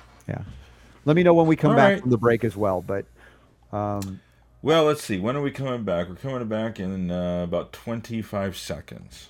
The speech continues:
Speaker 1: Okay. And I, and I don't, I really want to hear from you because I, you know, we have this ongoing joke or gag about, you know, when you put a C N N article up in the newsletter or we, we reference
Speaker 2: Okay.
Speaker 1: it, and I'm like, I,
Speaker 2: All
Speaker 1: I'm
Speaker 2: right.
Speaker 1: not seriously
Speaker 2: So let's,
Speaker 1: complaining, but, um,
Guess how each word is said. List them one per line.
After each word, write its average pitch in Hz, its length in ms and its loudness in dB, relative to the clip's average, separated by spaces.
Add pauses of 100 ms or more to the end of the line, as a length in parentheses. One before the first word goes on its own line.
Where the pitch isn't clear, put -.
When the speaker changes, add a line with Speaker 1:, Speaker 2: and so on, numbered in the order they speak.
Speaker 1:
Okay. 104 340 -10 (160)
And 151 100 6
I, 175 60 4
and 170 220 2
I 170 80 4
don't, 190 200 6
I 147 200 4
really 208 260 8
want 190 420 2
to 143 120 6
hear 170 180 6
from 147 220 2
you 135 100 6
because 123 240 2
I, 139 180 2
you 156 100 -2
know, 160 80 2
we 151 160 4
have 170 180 0
this 143 160 0
ongoing 123 480 2
joke 113 320 6
or 104 80 -2
gag 107 340 0
about, 95 320 2 (500)
you 123 100 2
know, 127 100 6
when 117 140 2
you 123 100 0
put 127 160 4
a 117 40 2
C 127 200 2
N 110 100 2
N 107 120 2
article 110 380 0
up 107 200 0
in 98 80 -6
the 98 60 -8
newsletter 107 600 -2
or 98 120 -2
we, 101 180 -4
we 113 140 -2
reference 104 500 4
Speaker 2:
Okay. 104 120 -4
Speaker 1:
it, 104 80 -6
and 107 80 -4
I'm 107 160 -2
like, 104 300 -4
I, 123 80 4
Speaker 2:
All 175 60 -2
Speaker 1:
I'm 180 60 0
Speaker 2:
right. 170 180 2
Speaker 1:
not 151 160 0
seriously 85 440 0
Speaker 2:
So 80 60 -2
let's, 90 160 -2
Speaker 1:
complaining, 90 380 -6
but, 95 140 -6 (560)
um, 101 280 0